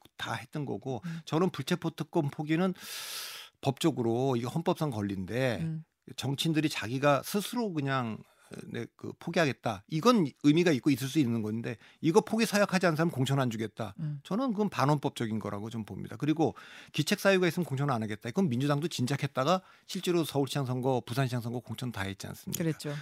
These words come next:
Speaker 1: 적어도 한동훈 위원장이 강서구청장 선거는 잘못된 겁니다.
Speaker 2: 음.
Speaker 1: 이 정도 얘기는 하고
Speaker 2: 아.
Speaker 1: 얘기를 했어야 되는 거죠. 그러니까 저는 뭐 의원 정수 축소라는 거는 어, 뭐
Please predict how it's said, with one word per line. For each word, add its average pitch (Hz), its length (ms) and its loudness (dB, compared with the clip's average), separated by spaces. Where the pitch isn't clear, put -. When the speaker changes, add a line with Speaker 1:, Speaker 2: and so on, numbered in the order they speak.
Speaker 1:
적어도 185 340 2
한동훈 185 340 4
위원장이 139 440 0
강서구청장 135 640 -2
선거는 120 300 -4
잘못된 120 420 -4
겁니다. 92 540 -2
Speaker 2:
음. 165 200 -6
Speaker 1:
이 123 60 -4
정도 139 220 0
얘기는 123 220 -2
하고 175 500 2
Speaker 2:
아. 143 120 2
Speaker 1:
얘기를 127 180 0
했어야 135 200 -2
되는 90 240 -10
거죠. - 200 -14
그러니까 120 320 -4
저는 135 400 -2
뭐 117 180 0
의원 139 200 4
정수 123 240 -4
축소라는 117 500 -6
거는 123 320 -6
어, - 80 -14
뭐 - 240 -12